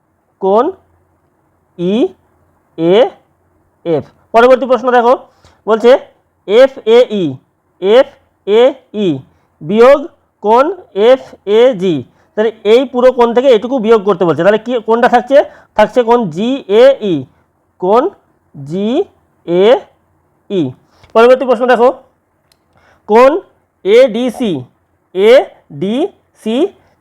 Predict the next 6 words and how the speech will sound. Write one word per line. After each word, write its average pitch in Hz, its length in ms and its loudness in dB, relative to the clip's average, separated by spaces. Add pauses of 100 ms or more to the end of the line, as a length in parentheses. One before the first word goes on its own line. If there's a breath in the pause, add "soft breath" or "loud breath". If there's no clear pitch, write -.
(320)
প্লাস 202 280 4 (460)
কোণ 240 200 2 (480)
এডিবি 214 1200 -2 (420)
সমান 247 220 2
সমান 247 220 0
কি? 254 80 -4